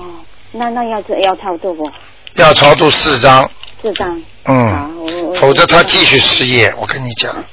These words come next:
Speaker 1: 哦。
Speaker 2: 好吗？
Speaker 1: 嗯。
Speaker 2: 都影响他的前程，所以你要不叫我看他的灵性的话，我跟你说，有灵性在身上，他就会不顺利。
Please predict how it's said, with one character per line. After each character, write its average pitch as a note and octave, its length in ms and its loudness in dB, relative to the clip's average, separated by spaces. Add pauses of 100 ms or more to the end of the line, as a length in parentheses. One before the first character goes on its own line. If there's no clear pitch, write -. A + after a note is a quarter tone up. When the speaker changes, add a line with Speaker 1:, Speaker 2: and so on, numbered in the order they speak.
(100)
Speaker 1:
哦。 F#3 260 -8 (160)
Speaker 2:
好 - 200 -4
吗？ A#2+ 300 6
Speaker 1:
嗯。 - 120 -14 (260)
Speaker 2:
都 F3+ 120 -4
影 E3+ 220 0
响 C#3 180 4
他 D3 140 2
的 D3+ 140 4
前 C3 280 0
程， A#2+ 280 0 (280)
所 F#3 200 2
以 D3 240 0
你 B2+ 80 0
要 D#3+ 140 6
不 E3+ 120 0
叫 E3+ 140 4
我 C#3+ 140 6
看 D3+ 220 2
他 C#3 140 2
的 C#3+ 100 2
灵 B2+ 220 0
性 C#3+ 180 0
的 A#2 120 2
话， G#2+ 260 4 (480)
我 B2 80 -6
跟 D#3+ 160 0
你 C#3+ 80 0
说， C#3 380 2
有 D3 180 6
灵 D3+ 180 4
性 F3+ 180 0
在 D3+ 120 4
身 E3 220 2
上， D3+ 220 6
他 - 100 -2
就 - 140 -2
会 D#3+ 100 4
不 F#3+ 140 -2
顺 E3+ 320 4
利。 A2 180 0